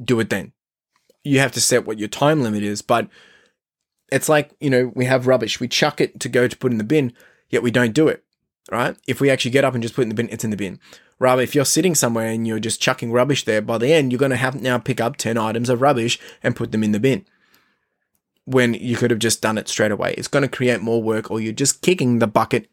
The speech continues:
down the line. Also, prioritize tasks that make sense. Now, I understand that prioritizing tasks can be a little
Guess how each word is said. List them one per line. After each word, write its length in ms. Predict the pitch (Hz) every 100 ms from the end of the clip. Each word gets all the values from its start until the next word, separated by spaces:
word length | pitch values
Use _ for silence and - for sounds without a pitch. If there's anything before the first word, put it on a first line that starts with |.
| -
down 220 | 110 101
the 100 | 101
line. 340 | 101 104 82 -
Also, 320 | 190 - 127
prioritize 760 | - 147 143 170 190 - 117 -
tasks 340 | - 110 113
that 120 | 113
make 220 | 104 101 -
sense. 240 | 80 -
Now, 160 | 120 123
I 80 |
understand 460 | 175 214 160 147 147 - - _ -
that 160 | 143
prioritizing 800 | - 135 135 165 165 147 131 131
tasks 680 | - 113 117 - - - -
can 180 | - 123
be 80 |
a 60 | 123
little 200 | 107